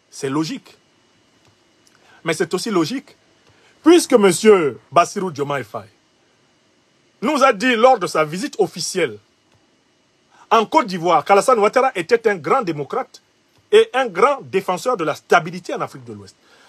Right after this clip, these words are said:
Mais à partir de là, nous avons bien compris que si Alassane Ouattara est un grand démocrate, ben, ça veut dire que les adversaires d'Alassane Dramane Ouattara, bref, ceux qu'Alassane Ouattara considère comme ses ennemis, à savoir le président Ibrahim Traoré,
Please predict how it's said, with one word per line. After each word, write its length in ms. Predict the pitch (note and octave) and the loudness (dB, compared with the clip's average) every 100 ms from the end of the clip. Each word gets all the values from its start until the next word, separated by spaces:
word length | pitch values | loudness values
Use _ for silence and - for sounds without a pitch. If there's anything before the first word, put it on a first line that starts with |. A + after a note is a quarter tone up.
| - G3 | -18 -6
Mais 60 | |
à 80 | E3 | -2
partir 340 | - D3+ - | 0 0 -2
de 60 | E3 | -2
là, 120 | G3 | -2
nous 140 | A3 D#3 | 0 -2
avons 140 | F#3 | -2
bien 200 | D3 D#3+ | -4 -6
compris 420 | C#3+ B2+ D4 D4+ _ _ _ _ _ | -6 -8 -6 -6 _ _ _ _ _
que 100 | D4+ | -4
si 160 | - F4 | 2 4
Alassane 320 | B3 A3 C4+ | 4 4 4
Ouattara 340 | A#3 A#3 A#3+ | 2 4 0
est 140 | G3+ A#3 | 2 0
un 80 | G#3+ | -2
grand 240 | D#3 G#3 | -2 -2
démocrate, 560 | D#3+ C3+ A2+ B2 _ _ _ _ _ _ _ _ _ _ - | -4 -10 -14 -16 _ _ _ _ _ _ _ _ _ _ -6
ben, 140 | F3 - | -6 -4
ça 160 | E3+ | -4
veut 40 | E3 | -4
dire 220 | A#3 A#3 | -4 -6
que 220 | E3+ B2 _ _ _ _ _ _ _ _ _ _ _ _ - - | -8 -8 _ _ _ _ _ _ _ _ _ _ _ _ -12 -4
les 280 | D#3+ F3+ D#3+ | 0 0 0
adversaires 540 | E3 F#3+ F#3+ A#3+ G#3 | 0 0 2 2 2
d'Alassane 340 | C#3+ C#3 E3+ | 2 -2 -4
Dramane 240 | C3 B2+ B2+ | -6 -10 -10
Ouattara, 320 | A#2 A#2 A2+ | -10 -10 -12
bref, 300 | A#2 A3+ A3 | 0 0 0
ceux 220 | - C4 | -6 -4
qu'Alassane 340 | G#3 F3 G3+ F3+ | 0 0 0 -2
Ouattara 300 | F3 F#3 F3+ | -2 -2 -2
considère 400 | D3 D3 D#3+ D#3 | -6 -8 -6 -6
comme 160 | C#3+ | -8
ses 180 | B2+ A2+ | -10 -14
ennemis, 240 | A2+ A2+ G#2 _ _ _ _ _ _ _ _ _ - | -16 -18 -20 _ _ _ _ _ _ _ _ _ -2
à 100 | F3+ | 0
savoir 460 | G3+ F3+ G#3 E3+ | 0 2 4 4
le 120 | C#3 D3+ | 2 -4
président 280 | E3+ D#3+ | -4 0
Ibrahim 460 | F#3+ C#3+ C#3 D#3 C#3+ | -2 -2 -4 -4 -8
Traoré, 400 | C3+ B2+ A#2 | -10 -10 -10